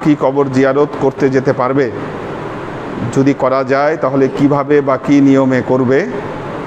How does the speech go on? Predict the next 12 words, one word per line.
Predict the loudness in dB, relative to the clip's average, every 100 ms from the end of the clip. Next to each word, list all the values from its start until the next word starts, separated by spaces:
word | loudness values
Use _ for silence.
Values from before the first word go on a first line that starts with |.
| -10 -10 -4
করলে | 0 2 2 2 0
উত্তম | -2 -2 -2
হবে?" | -2 0 0
হ্যাঁ, | 0
অবশ্যই | 0 -2 0 0
তিনি | 2
পারবেন | 2 0 0 0 2
যে | 0 -2 0
জিয়ারত | 0 0 -2 -2
করতে। | -4 -2 -4 -4 -10 -12 -12 -6
আল্লাহ | -2 0
নবী | 0 2 0